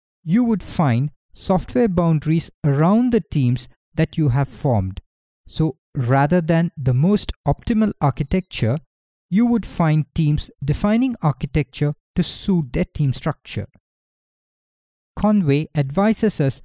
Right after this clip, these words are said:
that we need to understand what software architecture is needed before we organize our teams. So,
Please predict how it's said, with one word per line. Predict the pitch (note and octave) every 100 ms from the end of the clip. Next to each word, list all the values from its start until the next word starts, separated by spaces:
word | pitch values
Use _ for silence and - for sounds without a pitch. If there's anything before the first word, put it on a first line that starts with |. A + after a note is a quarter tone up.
| _ -
that | - - -
we | E3 E3+
need | F3 F#3+
to | - F3
understand | D3 D3 - F3 F3 E3+ - _ -
what | C3 F#3 -
software | - G3+ - G#3+ -
architecture | F3 E3 E3 E3 - - - -
is | B2+ -
needed | E3+ G3+ B2 A#2+ - _ -
before | B2+ - - G#3 G3
we | D#3+ -
organize | C3 A#2+ A#2+ A#2 A2+
our | C#3 F3 -
teams. | A2 F#2+ - - _ _ _ _ _
So, | - - F#3+